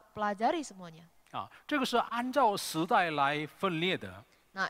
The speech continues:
Speaker 1: ini dibagi berdasarkan zamannya atau masanya.
Speaker 2: 如果我们知道了十个时代的话，
Speaker 1: Nah, jikalau kita telah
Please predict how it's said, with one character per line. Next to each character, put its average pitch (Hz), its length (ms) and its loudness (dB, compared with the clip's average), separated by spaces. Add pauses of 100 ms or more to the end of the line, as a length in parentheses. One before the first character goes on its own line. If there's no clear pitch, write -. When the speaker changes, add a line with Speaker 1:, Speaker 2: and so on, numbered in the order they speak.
Speaker 1:
ini 208 260 -10
dibagi 202 720 -4
berdasarkan 202 1300 -4
zamannya 214 560 -6
atau 185 240 -6
masanya. 226 640 -6 (240)
Speaker 2:
如 330 160 4
果 254 100 4
我 175 100 4
们 202 300 2
知 226 160 -4
道 160 220 8
了 156 160 2
十 143 260 -4
个 190 100 -2
时 113 220 -8
代 147 160 -4
的 104 140 -10
话， 120 280 -4 (120)
Speaker 1:
Nah, 185 160 -8
jikalau 202 400 -2
kita 208 300 -4
telah 220 580 4